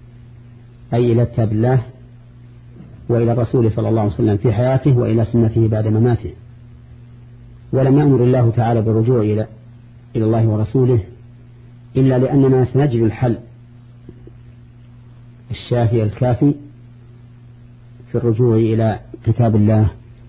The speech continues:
وسنة رسوله صلى الله عليه وسلم. وما ضر الأمة وأوجد عندها المشاكل التي لا منتهى لها إلا غفلتهم عن كتاب الله وسنة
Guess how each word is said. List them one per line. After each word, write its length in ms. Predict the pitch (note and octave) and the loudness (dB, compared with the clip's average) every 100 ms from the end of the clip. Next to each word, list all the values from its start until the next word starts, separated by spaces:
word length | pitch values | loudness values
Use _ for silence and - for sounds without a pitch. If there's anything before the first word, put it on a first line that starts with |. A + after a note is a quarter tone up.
| - | -8
وسنة 340 | G#2+ - A#2+ A2 | -6 0 2 2
رسوله 460 | A2 G#2+ A2+ G#2+ G#2 | -2 0 0 2 0
صلى 200 | G#2+ G#2 | -2 -2
الله 280 | A2 A2 | 0 0
عليه 140 | G#2+ A2 | 0 -2
وسلم. 360 | G#2 G#2+ F#2 - - - - - - - - - - - - - - - - - - - - - - - A2 | -2 -6 -10 -16 -20 -20 -20 -20 -20 -20 -20 -20 -20 -20 -20 -20 -20 -20 -20 -20 -20 -20 -20 -20 -20 -10 -2
وما 220 | B2 C3+ | 2 2
ضر 240 | D3 C3+ | 2 2
الأمة 440 | C3+ D3+ C#3 C3 B2 - - - - - - - - - - - - - - - - - - | 0 4 4 4 2 -2 -18 -20 -20 -20 -20 -20 -20 -20 -20 -20 -20 -20 -20 -20 -20 -16 -6
وأوجد 400 | G#2 A#2 A#2 A2+ | -2 0 0 0
عندها 280 | A2+ A#2 | 2 2
المشاكل 640 | G#2+ A#2 - A#2+ - A2 G#2 - - - - - - - - - - | 2 0 0 -2 0 -4 -4 -10 -20 -20 -20 -20 -20 -20 -20 -16 -4
التي 300 | A#2 A#2 A#2 | 0 0 2
لا 120 | A#2+ | 2
منتهى 380 | B2 A2+ A2+ A2+ | 2 2 2 2
لها 280 | A#2+ B2 B2+ - - - - - - - - - - | 4 2 0 -8 -20 -20 -20 -20 -20 -20 -20 -20 -4
إلا 300 | C3+ C3 B2 | 0 2 2
غفلتهم 600 | G#2+ A2 C#3+ C3+ A2 G#2+ G2+ - | 0 0 0 0 0 0 -4 -10
عن 100 | - | -4
كتاب 320 | A2 - A2 G#2+ | -4 -2 -2 0
الله 360 | G#2+ A#2+ A2+ - - - - - - - - | 0 0 -2 -6 -20 -20 -20 -20 -20 -20 -10
وسنة 340 | - - A#2+ | -8 -2 0